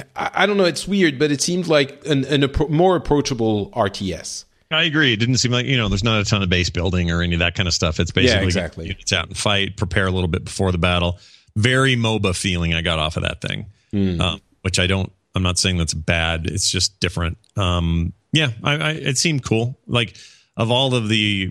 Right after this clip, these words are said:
Speaker 2: things shown at the show that were, like, games that felt like they were P C specific, it's probably the Dawn of War game that I'm more interested in than this, the new Dawn of War three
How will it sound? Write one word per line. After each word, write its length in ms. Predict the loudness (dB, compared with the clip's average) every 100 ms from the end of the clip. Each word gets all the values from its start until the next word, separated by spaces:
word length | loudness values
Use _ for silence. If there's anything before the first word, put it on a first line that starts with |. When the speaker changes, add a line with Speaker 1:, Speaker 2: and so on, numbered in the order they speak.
| -6
Speaker 2:
things 320 | -4 -2 0
shown 240 | -2 0 -2
at 80 | -2
the 80 |
show 260 | -2 0 0
that 160 | 0 0
were, 320 | 0 0 -2 _ _ _ _ _ _ _
like, 360 | 0 0 -2 -6 -2
games 260 | 0 2 0
that 100 | -2
felt 140 | -2
like 100 | -2
they 100 | -2
were 80 | -4
P 280 | -4 -2 0
C 380 | 2 0 0 0
specific, 760 | -2 0 0 0 -2 -6 -12 _ _ _ _ _ _ -6
it's 220 | -6 -2
probably 260 | 0 2
the 80 | 0
Dawn 260 | 0 0 0
of 120 | -2
War 420 | 0 0 0 -2 -8 _ _ _ _ _ _ -8
game 300 | -2 -2 0
that 100 | -2
I'm 80 | -2
more 180 | -2 -2
interested 480 | -2 -4 -4 -2 -2
in 200 | -4 -4
than 160 | -4
this, 240 | -2 -2 -2
the 140 | -2
new 120 | -4
Dawn 220 | -2 -4
of 80 | -2
War 100 | -2
three 240 | -4 -4